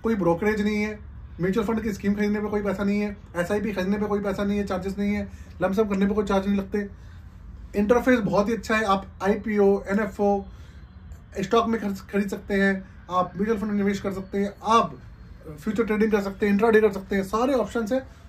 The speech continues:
बहुत ही अच्छा user friendly उसका interface है, बहुत ही अच्छी customer support है।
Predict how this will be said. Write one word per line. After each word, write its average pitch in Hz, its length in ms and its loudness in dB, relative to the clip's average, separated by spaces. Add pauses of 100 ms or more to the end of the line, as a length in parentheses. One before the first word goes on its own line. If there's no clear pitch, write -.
(140)
बहुत 202 300 -2
ही 294 80 -2
अच्छा 180 300 -4
user 190 300 -2
friendly 180 340 -4
उसका 175 380 -6
interface 196 420 -4
है, 262 120 -2 (340)
बहुत 190 260 2
ही 233 40 -2
अच्छी 269 260 -2
customer - 380 -6
support 147 340 -4
है। 107 100 -12